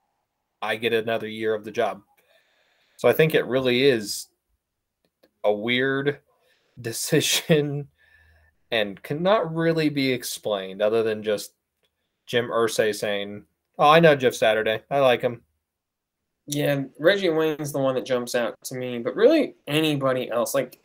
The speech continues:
Speaker 2: on the staff. Sam, to your point, like, why not Gus Bradley? Like, unless, like, Jeff Saturday really is just a human shield to take all the bullets so that the team being a train wreck has, like, a very obvious answer,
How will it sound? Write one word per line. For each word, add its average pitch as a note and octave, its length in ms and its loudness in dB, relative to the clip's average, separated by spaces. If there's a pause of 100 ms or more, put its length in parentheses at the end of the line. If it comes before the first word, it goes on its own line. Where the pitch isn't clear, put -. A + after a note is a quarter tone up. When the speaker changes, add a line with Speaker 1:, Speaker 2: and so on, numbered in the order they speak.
Speaker 2:
on B2+ 180 0
the A2+ 60 -4
staff. A#2+ 420 -2
Sam, F#3+ 300 0
to D#3+ 100 -8
your D#3 100 -2
point, G3 300 -2
like, - 260 -4 (960)
why C#4 200 -2
not C#4+ 260 -6 (200)
Gus C#4 260 -6
Bradley? - 560 -2 (320)
Like, B2+ 400 0 (600)
unless, E3 380 4
like, A#3 180 6
Jeff F3+ 180 8
Saturday D3 400 2
really B2+ 400 2
is B2 200 0
just B2 380 -4
a G2 80 0
human B2+ 440 -4
shield A#2+ 460 -4
to G2+ 60 -10
take - 300 -6
all A#2 160 4
the A2 80 -4
bullets A2+ 500 0
so B2 260 2
that G#2 300 -2 (640)
the C3+ 120 -6
team E3+ 360 2
being D3 300 2
a B2 40 0
train C3 380 0
wreck G#2+ 240 0
has, A2 260 -4
like, G#2+ 160 -2
a G#2 60 -2
very A2+ 300 -2
obvious B2 540 -2
answer, D3 560 -2